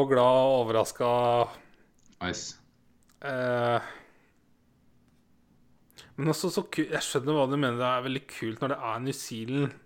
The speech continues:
Speaker 2: Mm.
Speaker 1: Eh, nå har ikke jeg vært i Wellington, men det så jo ut som en typisk, eh, by i New Zealand.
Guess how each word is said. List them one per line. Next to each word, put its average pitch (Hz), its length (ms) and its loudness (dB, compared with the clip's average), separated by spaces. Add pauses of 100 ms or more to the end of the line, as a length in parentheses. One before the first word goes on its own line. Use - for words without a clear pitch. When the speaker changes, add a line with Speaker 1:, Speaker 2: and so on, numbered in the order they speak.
(380)
Speaker 2:
Mm. 98 280 2 (720)
Speaker 1:
Eh, 123 420 0
nå 127 140 0
har 131 80 2
ikke 160 100 4
jeg 127 140 0
vært - 260 -2
i 143 60 2 (220)
Wellington, 120 540 0
men 147 140 2
det 143 120 4
så 120 200 2
jo 139 80 2
ut 117 80 -2
som 123 140 -2
en 123 100 -4
typisk, 123 480 -4
eh, 117 420 4 (720)
by 117 200 0
i - 120 -4
New 135 160 0
Zealand. 143 480 -2